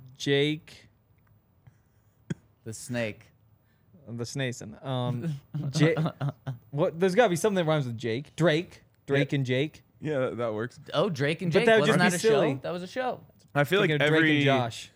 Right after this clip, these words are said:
Speaker 2: Uh,
Speaker 3: uh,
Speaker 2: Drake and
Speaker 1: No.
Speaker 2: Josh,
Speaker 3: every
Speaker 2: yeah.
Speaker 3: Gen Z is named,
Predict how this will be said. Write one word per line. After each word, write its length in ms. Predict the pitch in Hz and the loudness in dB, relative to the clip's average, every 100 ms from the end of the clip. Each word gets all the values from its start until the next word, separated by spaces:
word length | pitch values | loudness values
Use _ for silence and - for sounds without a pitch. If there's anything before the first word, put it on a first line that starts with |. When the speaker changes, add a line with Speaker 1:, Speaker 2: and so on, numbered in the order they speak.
| - | -6
Speaker 2:
Uh, 40 | |
Speaker 3:
uh, 400 | 127 123 127 120 | 0 2 4 4
Speaker 2:
Drake 180 | 113 117 | 2 -2
and 100 | 113 | -4
Speaker 1:
No. 60 | 117 | -6
Speaker 2:
Josh, 160 | 110 | 0
Speaker 3:
every 240 | 123 147 160 | 0 2 0
Speaker 2:
yeah. 60 | |
Speaker 3:
Gen 300 | 135 139 131 | 2 0 0
Z 440 | 113 120 131 135 120 - | -2 -2 0 0 -2 -4
is 440 | 110 107 104 113 - _ | -2 -2 -4 -10 -16 _
named, 400 | 123 113 113 107 | -4 -2 -2 -6